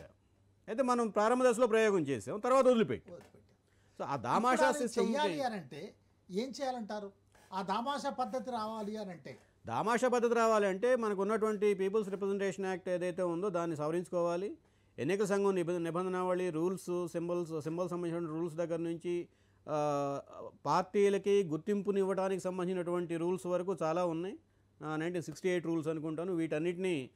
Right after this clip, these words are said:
Speaker 1: సవరించుకుంటూ దామాషా పద్ధతి ఇతర దేశాల్లో అమలు జరుగుతూ ఉంది.
Speaker 2: ఓకే.
Speaker 1: ప్రత్యేకించి స్కాండినేవియన్ కంట్రీస్ అన్నింటిలోనూ ఈ సిస్టమ్ జరుగుతుంది.
Speaker 2: సిస్టమ్ జరుగుతుంది.
Speaker 1: కాబట్టి మనం ఆ అనుభవాల్ని తీసుకొని మన రా-, మన దేశంలో కూడా అమలు చేసుకోవచ్చు.
Speaker 2: తప్పదేమో అనిపిస్తుంది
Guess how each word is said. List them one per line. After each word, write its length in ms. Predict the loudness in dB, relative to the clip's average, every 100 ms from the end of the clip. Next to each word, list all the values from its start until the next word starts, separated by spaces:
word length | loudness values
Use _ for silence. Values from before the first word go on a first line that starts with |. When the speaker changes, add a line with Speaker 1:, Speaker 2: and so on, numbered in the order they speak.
| _ _ -4
Speaker 1:
సవరించుకుంటూ 680 | 0 0 -2 -2 -2 0 2
దామాషా 400 | 2 2 0 0
పద్ధతి 340 | -2 -2 -2
ఇతర 180 | -2 0
దేశాల్లో 360 | 0 0 -2 -2
అమలు 160 | 0
జరుగుతూ 320 | 0 0 0
ఉంది. 260 | 0 -2 -8
Speaker 2:
ఓకే. 340 | -18 -20 _ -20 _ _ _ -4
Speaker 1:
ప్రత్యేకించి 540 | -2 0 0 0 -2
స్కాండినేవియన్ 480 | -2 -2 -2 -2 -2
కంట్రీస్ 340 | -4 -4 -4
అన్నింటిలోనూ 500 | -4 -4 -4 -4 -4
ఈ 300 | -4 -2 -4
సిస్టమ్ 340 | -4 -8 -6 -2
జరుగుతుంది. 500 | 0 0 -2 -8 -12
Speaker 2:
సిస్టమ్ 160 | -18
జరుగుతుంది. 260 | -20 -18 -4
Speaker 1:
కాబట్టి 560 | -2 0 0 0 -2 -2 -4
మనం 340 | -2 0 0
ఆ 280 | 0 2 2
అనుభవాల్ని 640 | 2 2 0 0 -2 -4
తీసుకొని 720 | -8 -8 -8 -4 -4 -4 -8 -12 _ _ _ _ _ _ -2
మన 180 | 0 2
రా-, 140 | 0
మన 160 | 0 2
దేశంలో 300 | 0 0 0
కూడా 140 | 0
అమలు 180 | 2 2
చేసుకోవచ్చు. 600 | 0 -2 -10 -10 -16 _ _ _ _ -20 -14
Speaker 2:
తప్పదేమో 380 | -10 -10 -8 -8
అనిపిస్తుంది 560 | -8 -10 -12 -16 -16